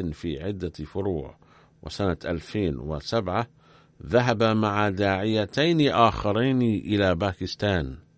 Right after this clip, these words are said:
حيث راجع ترجمة معاني القرآن الكريم إلى اللغة الأوغندية، وأكمل هذه المهمة في غضون ثلاثة أشهر.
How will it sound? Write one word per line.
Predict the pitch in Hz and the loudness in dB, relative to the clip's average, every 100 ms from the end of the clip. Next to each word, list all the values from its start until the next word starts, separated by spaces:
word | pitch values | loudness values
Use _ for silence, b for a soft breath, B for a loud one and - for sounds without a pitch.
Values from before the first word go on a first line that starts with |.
| - B B B B | -20 B B B B
حيث | - 104 104 - | 0 4 4 4
راجع | 92 113 135 131 117 | 4 4 4 4 2
ترجمة | 107 98 87 87 117 117 - | 2 -2 -4 -2 -2 -2 -2
معاني | 95 90 95 113 101 | 0 0 -2 -2 -2
القرآن | 82 - 65 95 98 | -4 -8 -6 -4 -4
الكريم | 87 - 87 107 110 | -4 -6 -6 -4 -4
إلى | 65 78 | -4 -4
اللغة | 82 85 113 104 - | -4 0 -2 -2 -4
الأوغندية، | 71 57 107 95 90 85 101 110 123 - B B B - | -6 -2 -2 0 -2 -2 -4 -2 -2 -4 B B B -10
وأكمل | - 107 - 104 92 | -6 -6 -6 -4 -2
هذه | 82 104 98 87 92 | -2 -2 -4 -4 -4
المهمة | 87 85 80 107 107 101 - 98 | -2 -2 -2 -2 -4 -6 -6 -8
في | 82 95 90 | -6 -6 -4
غضون | 85 82 104 101 | -4 -4 -2 -2
ثلاثة | 87 - 80 92 - - 120 | -4 -4 -6 -6 -10 -10 -8
أشهر. | - - - | -10 -18 -20